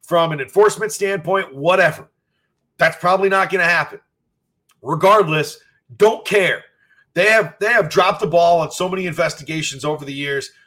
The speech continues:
that it just makes no sense to me that they continue to have this power, at least at that level. Now, I've heard from co-, coaches and administrators at the D two level, the D three level, it's a different world.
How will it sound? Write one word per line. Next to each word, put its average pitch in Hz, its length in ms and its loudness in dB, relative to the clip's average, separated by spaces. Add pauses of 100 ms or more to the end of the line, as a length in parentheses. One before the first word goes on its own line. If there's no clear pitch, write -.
(180)
that 156 120 0
it 151 40 -8
just 147 180 -10
makes 156 240 -8
no 143 320 -2
sense 139 380 -6
to - 100 -20
me - 160 -20 (720)
that 151 140 -6
they 175 100 -2
continue 170 400 -4
to 147 80 -4
have 139 180 -6
this 110 120 -18
power, 104 260 -8 (140)
at 160 120 -2
least 196 280 -2
at 175 120 0
that 156 180 0
level. 117 240 -10 (100)
Now, 135 80 -2
I've 180 100 2
heard 208 200 2
from 180 140 -12
co-, 185 300 -4
coaches 175 320 0
and 185 80 -2
administrators 170 640 -8
at 135 80 -20
the 131 80 -20
D 175 180 -10
two 170 160 -10
level, 175 240 -2
the 151 100 -8
D 160 200 -12
three 170 140 -10
level, 170 260 0
it's - 120 -16
a - 40 -18
different 226 260 -8
world. 226 280 2